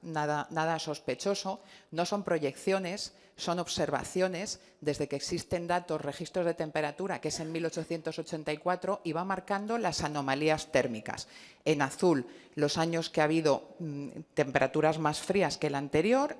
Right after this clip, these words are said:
en amarillo más calientes, en una escala hasta el rojo. Bueno, pues si vamos viendo desde cómo predominaba,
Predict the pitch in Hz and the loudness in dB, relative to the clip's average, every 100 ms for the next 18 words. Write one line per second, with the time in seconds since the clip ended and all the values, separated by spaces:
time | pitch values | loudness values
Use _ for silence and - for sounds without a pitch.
0 | - 147 135 135 135 156 147 151 139 - | -4 -2 0 0 0 -2 -2 -2 -4 -8
1 | - - 156 - 165 165 233 247 185 - | -20 -4 -2 0 2 4 2 2 0 0
2 | 175 151 151 151 - 160 185 220 - - | -2 -2 -2 -2 2 2 4 0 -4 -6
3 | 151 143 - 120 - - - - - - | -4 -2 -2 -4 -4 -10 -10 -16 -18 -20
4 | - - 160 143 147 156 170 196 208 214 | -18 -4 -2 0 0 0 0 0 0 2
5 | 196 151 147 139 156 165 165 175 165 156 | 2 2 0 0 2 0 4 4 4 2
6 | 156 160 160 151 | 0 0 0 -2